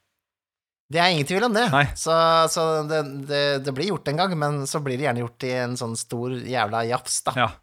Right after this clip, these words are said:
Speaker 2: Da er det bare å, da, for min del, altså, vi, vi samarbeider jo på disse prosjektene, og da, jeg merker, det er et eller annet sånn der, jeg merker det i eteren, på en måte, det er et eller annet, jeg fanger det opp.
Speaker 1: Det lukter
Speaker 2: At, at
Speaker 1: det.
Speaker 2: nå,
Speaker 1: Det lukter
Speaker 2: nå
Speaker 1: det.
Speaker 2: kommer det et eller annet, du spør om, kanskje,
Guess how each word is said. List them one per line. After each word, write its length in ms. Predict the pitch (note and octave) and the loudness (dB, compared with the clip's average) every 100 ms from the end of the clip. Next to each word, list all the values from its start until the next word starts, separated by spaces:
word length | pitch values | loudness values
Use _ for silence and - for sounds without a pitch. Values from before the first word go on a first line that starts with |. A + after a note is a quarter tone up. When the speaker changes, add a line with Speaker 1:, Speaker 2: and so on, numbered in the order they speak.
| _ _ _ _ - | _ _ _ _ -12
Speaker 2:
Da 140 | B2 B2+ | -2 2
er 80 | |
det 60 | C#3 | 4
bare 160 | C3+ B2+ | 6 6
å, 120 | C3 C3+ C#3 D3+ | 6 4 2 2
da, 120 | D3+ D3+ D3 | 4 4 0
for 160 | D3 D#3 | -4 -2
min 200 | C3 A2+ | 0 0
del, 100 | C#3+ | 0
altså, 200 | E3 C#3+ | 0 0
vi, 140 | C#3 C#3 | -2 -2
vi 140 | C3+ | -4
samarbeider 480 | C3+ C3+ G2 F#2 F2+ | -2 0 0 0 0
jo 140 | B2 C#3+ C#3 | 0 0 -2
på 220 | - A#2 A2 | -2 0 0
disse 140 | G#2+ - | -2 -6
prosjektene, 440 | G#2 F#2 B2 D3 _ - _ _ _ - | -6 -4 -2 -4 _ -20 _ _ _ -4
og 120 | B2+ | 0
da, 40 | B2+ A#2+ | 2 2
jeg 100 | C#3+ | 2
merker, 680 | D#3 C3+ G2 - _ C3 C#3+ | 4 2 0 -6 _ -2 0
det 20 | |
er 120 | C3+ C#3 | 0 -2
et 80 | |
eller 80 | C3 | -2
annet 100 | C3 | 0
sånn 120 | C3 A2+ | 2 2
der, 80 | A2+ A#2 A#2+ G#2 | 4 4 2 0
jeg 120 | C3+ | 0
merker 320 | C#3 G#2 - | 0 0 0
det 60 | A2 - | -2 0
i 80 | G#2+ F#2 | 0 0
eteren, 300 | - D#3 - | 2 0 0
på 480 | _ _ _ _ - | _ _ _ _ -6
en 60 | |
måte, 180 | D3 G#3 | -2 0
det 80 | G3 | -2
er 80 | C3+ | -4
et 160 | - | 0
eller 80 | D3 C3 | 2 2
annet, 180 | - - - _ _ _ - | -2 -10 -12 _ _ _ -8
jeg 100 | - | -4
fanger 300 | F#3 B2+ G2 | 0 0 2
det 20 | C3 | 2
opp. 180 | - - | 0 -6
Speaker 1:
Det 80 | C#3 | 0
lukter 220 | D#3+ - | 0 2
Speaker 2:
At, 60 | E3 | 2
at 160 | C#3 E3+ | 2 0
Speaker 1:
det. 60 | D3 | 0
Speaker 2:
nå, 80 | |
Speaker 1:
Det 80 | C#3+ | 2
lukter 220 | D3+ - G2+ | 2 0 -2
Speaker 2:
nå 60 | |
Speaker 1:
det. 40 | A#2 | 0
Speaker 2:
kommer 220 | B2 G#2 | 0 0
det 80 | G2+ | 0
et 60 | |
eller 60 | B2 | -2
annet, 100 | B2 | -2
du 80 | B2+ | -6
spør 260 | - G#2+ G#2+ | 0 0 2
om, 80 | A2+ | 0
kanskje, 320 | A#2 G#2+ G#2 | 0 0 0